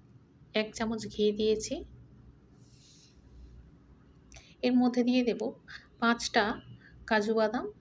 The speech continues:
দিয়ে একটু বেশ লাল লাল করে ভেজে নেব। ঘি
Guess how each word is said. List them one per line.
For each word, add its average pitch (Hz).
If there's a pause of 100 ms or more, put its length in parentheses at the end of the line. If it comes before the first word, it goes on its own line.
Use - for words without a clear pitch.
(1300)
দিয়ে 247
একটু 247
বেশ 240
লাল 208
লাল 214
করে 220
ভেজে 208
নেব। 208 (2000)
ঘি 220